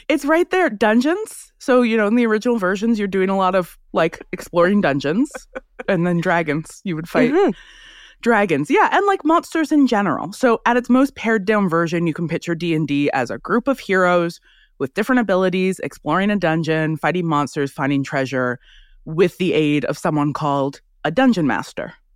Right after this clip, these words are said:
Speaker 2: Ooh, kinky.
Speaker 1: <laughs> Yeah, yeah.
Speaker 2: Nerds fuck.
Speaker 1: Nerds famously fuck. So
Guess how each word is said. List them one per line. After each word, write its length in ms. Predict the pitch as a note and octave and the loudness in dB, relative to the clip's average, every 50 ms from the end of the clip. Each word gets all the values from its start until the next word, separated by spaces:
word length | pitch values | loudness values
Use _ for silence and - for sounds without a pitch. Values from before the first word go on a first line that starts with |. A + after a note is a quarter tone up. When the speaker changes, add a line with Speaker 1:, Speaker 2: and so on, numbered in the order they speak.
| _ - - - | _ -14 -6 -2
Speaker 2:
Ooh, 340 | F#3+ A#3+ F#4+ G4+ - - - - - _ _ _ _ - | -2 0 0 0 -2 -4 -6 -10 -14 _ _ _ _ -10
kinky. 420 | - F3+ G3 A3+ - - G3 F3 - | -6 -4 -4 -2 -2 -4 -6 -6 -10
Speaker 1:
<laughs> 60 | _ - - - - - _ _ - - - - D4+ C#4+ - - - - - D4+ D#4 - C4+ C4+ A#3 - - | _ -20 -20 -20 -20 -20 _ _ -14 -12 -4 0 0 2 2 2 0 2 2 0 0 2 2 2 2 0 -2
Yeah, 220 | G3 F#3 F3+ E3 G3 _ _ _ - | -4 -2 -2 -2 -2 _ _ _ -10
yeah. 160 | - F#3 - A3 _ _ _ - - - - - - - _ - | -6 -2 -2 -4 _ _ _ -20 -20 -20 -20 -20 -20 -16 _ -2
Speaker 2:
Nerds 600 | G3+ G3+ G#3+ G#3+ A3 A#3 C4 B3 A#3+ - - _ _ _ _ - - | 0 0 2 2 2 2 2 0 -2 -10 -20 _ _ _ _ -8 -4
fuck. 380 | - G3 F3+ - - - - - _ _ - - | -4 -4 -4 -6 -10 -18 -20 -20 _ _ 0 2
Speaker 1:
Nerds 300 | C4 E4+ G#4+ A4+ - - - | 4 4 4 2 0 -4 -18
famously 680 | - - - A#3+ A3 G3+ A3+ C#4+ C4+ - D#4+ E4 E4+ F4 G#4 _ | -12 -2 2 4 4 6 4 2 2 2 0 -2 -2 -4 -6 _
fuck. 380 | - - D#3+ - - - - - - - - - - - C4+ - - | -2 0 0 0 0 -4 -14 -20 -20 -20 -20 -16 -8 -8 -8 -6 -2
So 260 | - D#4 C#4 C4 F4 | 2 2 4 4 2